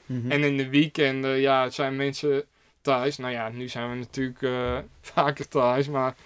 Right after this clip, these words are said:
Speaker 2: zie je dat daar het, eh, de luisteractiviteit tot afneemt.
Speaker 1: Wat, wat is v-, volgens jou de ideale lengte voor een podcast?
Speaker 2: Ja, een beetje cliché, wat ik, eh,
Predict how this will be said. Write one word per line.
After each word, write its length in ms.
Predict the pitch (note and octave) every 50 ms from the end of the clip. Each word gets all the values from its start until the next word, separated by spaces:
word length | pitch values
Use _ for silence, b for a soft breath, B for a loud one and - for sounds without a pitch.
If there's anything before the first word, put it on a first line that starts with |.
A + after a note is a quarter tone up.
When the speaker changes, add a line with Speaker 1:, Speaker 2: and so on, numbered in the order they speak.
| B B B
Speaker 2:
zie 200 | B - - E3+
je 80 | E3+ D#3+
dat 240 | D#3 D3+ D3+ D3 -
daar 240 | E3 D3 D3 D#3 D#3+
het, 200 | E3 C#3 C#3+ E3
eh, 380 | D#3+ D3+ D3 D3 D3 D3 D3
de 100 | C#3+ D3
luisteractiviteit 1080 | D3 D3 C#3 C#3+ D3+ - - - D#3 D3 C3+ - C#3+ B2+ - _ - D3 C3+ C3+ C3
tot 120 | - C#3+ C#3
afneemt. 680 | C3+ C3 C#3 C#3 C3+ C3+ B2+ A#2 A#2+ B2 B2+ C3 - _ _ - - - b b b b b b b
Speaker 1:
Wat, 220 | - B2+ E3+ -
wat 160 | F#3 E3+ F3+
is 100 | G3 G3+ -
v-, 120 | - E3+ -
volgens 320 | - - D3 D#3 D#3+ D3+
jou 180 | - D#3 D3+ D3
de 80 | C#3+ -
ideale 420 | A#2+ D3+ C#3+ D3 C#3+ C3+ C3+ C3 C3
lengte 340 | B2 C3 D3+ E3 C#3 A#2+ G#2
voor 120 | G2+ G2
een 80 | G#2+ G2+
podcast? 560 | - G#2+ G#2 - - G#2 G#2 G#2 - - - _ _ b b b b b b b b b b b b b b b b b b b b b b b b _ _
Speaker 2:
Ja, 80 | D3
een 80 | D3 C#3
beetje 280 | D3+ D#3+ E3 D#3 -
cliché, 560 | _ - F3 F3+ D3+ - - E3+ E3 E3+ E3 D#3
wat 200 | D#3 D#3+ D#3+ E3+
ik, 100 | F3 -
eh, 80 | _